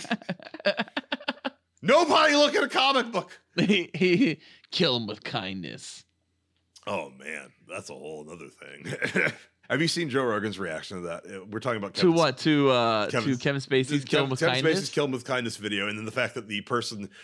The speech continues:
Speaker 2: who was
Speaker 1: Killed
Speaker 2: fucking
Speaker 1: himself,
Speaker 2: press
Speaker 1: like, two days later.
Speaker 2: Killed himself two days later. It's like,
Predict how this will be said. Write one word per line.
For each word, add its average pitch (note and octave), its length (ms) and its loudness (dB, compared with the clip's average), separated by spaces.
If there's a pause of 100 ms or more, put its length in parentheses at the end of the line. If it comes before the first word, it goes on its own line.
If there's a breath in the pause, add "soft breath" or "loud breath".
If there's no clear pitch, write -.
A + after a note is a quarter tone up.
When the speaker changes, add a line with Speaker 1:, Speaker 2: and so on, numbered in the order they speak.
(120 loud breath)
Speaker 2:
who A#2 100 -2
was - 360 -6 (340 loud breath)
Speaker 1:
Killed B3 260 6
Speaker 2:
fucking C4+ 80 2
Speaker 1:
himself, A#3 180 4
Speaker 2:
press - 20 2
Speaker 1:
like, A3+ 120 4
two C#4 140 6
days C4 200 4
later. D4 380 6
Speaker 2:
Killed C3+ 220 0
himself A2+ 260 -4
two D#3 160 0
days C3+ 180 2
later. A#2 320 2
It's G2 140 -6
like, A2+ 160 -4